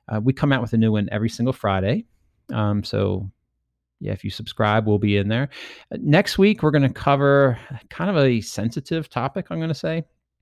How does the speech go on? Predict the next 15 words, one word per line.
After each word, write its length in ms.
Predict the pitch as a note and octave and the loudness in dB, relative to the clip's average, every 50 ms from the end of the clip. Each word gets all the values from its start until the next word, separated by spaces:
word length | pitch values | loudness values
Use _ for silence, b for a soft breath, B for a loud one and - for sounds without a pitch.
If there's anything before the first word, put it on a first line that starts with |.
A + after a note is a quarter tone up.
| _ _ _ _ _ _ _ _ - - - | _ _ _ _ _ _ _ _ -20 -10 -2
Um, 220 | - A#2+ A#2+ B2+ - | 0 2 2 2 4
opening 320 | - D3 C#3 - D3 C3+ C3 | 2 2 4 4 4 6 6
up 240 | B2+ C3 C3 - - - - - - _ _ - | 4 2 0 -4 -16 -20 -20 -20 -20 _ _ -10
i-, 180 | A#2 A2 G#2+ - _ - | -8 -8 -8 -8 _ 2
in 120 | D3 C3 | 4 4
the 80 | B2 G#2+ | 4 4
bedroom 540 | G#2 A2 A2+ A2+ B2+ C3+ D3 D#3 D#3+ C#3+ B B B B B B B B B _ | 2 0 0 2 4 4 4 2 0 -2 B B B B B B B B B _
and 680 | - B2 B2 B2 B2 B2 B2 B2 B2 A#2+ B2 A#2+ A#2 - - _ _ _ _ _ b b b b b b b b b _ _ _ _ _ _ _ _ _ - | -2 0 2 2 2 2 2 2 2 2 2 2 0 -2 -6 _ _ _ _ _ b b b b b b b b b _ _ _ _ _ _ _ _ _ -6
asking 380 | A#2 B2 C#3 - - G#3 F#3+ | -4 -4 -4 -4 -2 -4 -4
for 120 | - - E3+ | -2 -2 -4
what 160 | D#3 - - | -4 -2 -2
you 80 | C#3 A2+ | -2 -2
want 320 | G#2+ G#2 G#2+ C3 E3 - _ _ _ _ _ _ _ _ _ _ _ _ _ _ _ _ - | 0 2 2 2 0 0 _ _ _ _ _ _ _ _ _ _ _ _ _ _ _ _ -2
and 160 | A#2 A2 A2 | 0 2 4
then 340 | A2+ A2+ A#2 A#2 A2+ A2 G#2+ | 4 4 4 4 2 2 0